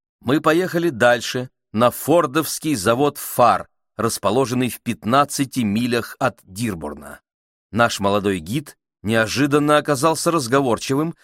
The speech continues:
и развлекал нас всю дорогу. Оказалось, что на фордовских заводах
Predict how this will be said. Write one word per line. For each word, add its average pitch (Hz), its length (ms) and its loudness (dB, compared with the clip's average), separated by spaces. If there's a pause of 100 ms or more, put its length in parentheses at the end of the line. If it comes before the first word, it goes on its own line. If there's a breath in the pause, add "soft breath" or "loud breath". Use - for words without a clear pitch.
(140 soft breath)
и 190 100 2
развлекал 180 760 2
нас 175 280 0
всю - 260 -4
дорогу. 101 500 -2 (440)
Оказалось, 113 500 0
что - 200 -2
на 113 100 2
фордовских 113 720 -2
заводах 95 640 -4